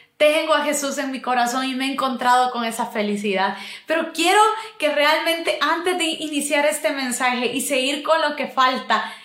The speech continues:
quiero que realmente nos preguntemos, ¿somos personas felices? ¿Soy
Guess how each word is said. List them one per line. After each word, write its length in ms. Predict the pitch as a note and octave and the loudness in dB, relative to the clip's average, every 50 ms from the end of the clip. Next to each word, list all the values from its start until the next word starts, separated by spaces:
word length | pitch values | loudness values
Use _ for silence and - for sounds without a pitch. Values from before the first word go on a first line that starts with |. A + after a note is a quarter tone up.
| - - _ | -20 -20 _
quiero 300 | - E4+ F4 F#4+ F#4+ F#4+ | -4 0 2 2 2 2
que 100 | F4+ D#4+ | 0 2
realmente 500 | D#4 D4+ D4 D4+ D4 D#4 D4+ D4 D#4+ D4 | 2 4 4 2 0 -2 -4 -4 -6 -6
nos 180 | C#4+ C#4+ C#4+ | -4 -6 -4
preguntemos, 720 | - - C4+ B3+ A#3+ A#3+ A#3 - B3 A#3 A#3 A3 G#3 G#3 G#3 - - - - _ - | -4 -4 -4 -2 -2 -4 -4 -4 -4 -4 -2 -2 -4 -6 -6 -8 -12 -18 -20 _ -12
¿somos 460 | - - D4 D#4 E4+ F4+ F4 F4 - | -4 0 0 2 2 2 0 -2 -2
personas 480 | - C4 B3+ - C4+ C4 C4+ C4 C4+ - | -4 -6 -4 -4 -4 -4 -4 -6 -6 -6
felices? 560 | A#3+ A3+ B3 C#4+ D#4+ D#4+ E4 D#4 D#4 - - | -6 -6 -6 -6 -6 -4 -4 -4 -4 -6 -4
¿Soy 220 | - C4+ D#4 G4 | 0 0 2 2